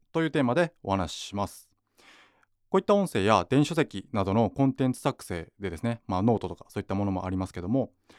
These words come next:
私もついついやってしまうことが、タイトルから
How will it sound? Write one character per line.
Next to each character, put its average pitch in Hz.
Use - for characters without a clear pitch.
私 185
も 196
つ 214
い 185
つ -
い 98
や 98
っ 98
て -
し 139
ま 135
う 123
こ 131
と 117
が、 110
タ 196
イ 214
ト 147
ル 120
か 120
ら 139